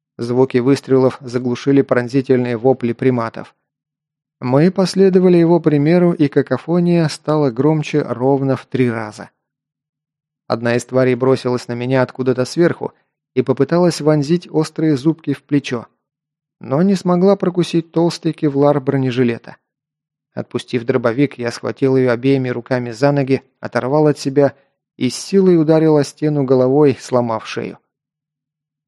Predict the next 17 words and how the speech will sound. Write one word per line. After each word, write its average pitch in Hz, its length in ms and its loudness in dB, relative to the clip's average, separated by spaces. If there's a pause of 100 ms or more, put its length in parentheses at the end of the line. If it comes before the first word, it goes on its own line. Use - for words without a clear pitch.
(380)
Бой 185 280 2
закончился, 175 840 -2
не 127 220 0
успев 120 400 -6
начаться. 113 580 -10 (800)
Твари 120 320 0
сообразили, 127 640 2
что 113 220 -6
против 135 420 -2
автоматного 120 720 -2
огня 127 500 0
с - 80 -20
когтями 135 560 0
и 127 40 -2
зубами 127 420 0
ловить 117 380 -6
нечего, 143 420 0